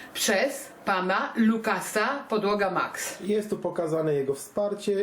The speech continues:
Speaker 2: i komentarz, jaki napisał do
Speaker 1: I
Speaker 2: nas.
Speaker 1: bardzo panu dziękujemy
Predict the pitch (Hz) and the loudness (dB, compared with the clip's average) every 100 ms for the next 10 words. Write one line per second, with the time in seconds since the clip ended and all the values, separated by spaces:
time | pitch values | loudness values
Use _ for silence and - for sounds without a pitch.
0 | 202 220 214 131 143 147 170 127 120 214 | 0 -2 -2 0 0 -2 -2 -2 0 0
1 | 262 - 123 139 277 370 240 254 262 254 | 0 -2 -2 0 2 2 2 2 2 0
2 | 277 240 240 190 202 240 240 240 180 147 | 2 2 2 4 2 2 2 4 4 4
3 | 147 180 | 2 0